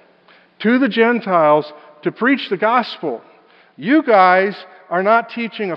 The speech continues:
false gospel back here that others are then going to go out and undermine everything that's accomplished in the ministry that God has given to me."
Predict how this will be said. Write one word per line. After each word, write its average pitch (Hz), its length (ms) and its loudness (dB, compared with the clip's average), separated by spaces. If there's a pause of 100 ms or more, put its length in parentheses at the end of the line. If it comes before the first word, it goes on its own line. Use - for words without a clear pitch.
(120)
false 262 400 2
gospel 170 400 -4
back 160 320 -2
here 214 440 -2 (260)
that 180 120 0
others 254 360 2
are 190 100 -2
then 190 220 -4
going 196 320 -2
to 185 100 -6 (140)
go 196 180 2
out 190 340 6
and 180 220 -4
undermine 202 560 0
everything 190 460 -2
that's 165 180 -6
accomplished 190 680 -2 (300)
in 165 100 -4
the 170 60 0
ministry 175 420 -2
that 151 140 -4
God 151 200 2
has 139 100 -8
given 185 300 0
to 143 100 -12
me." 123 200 -8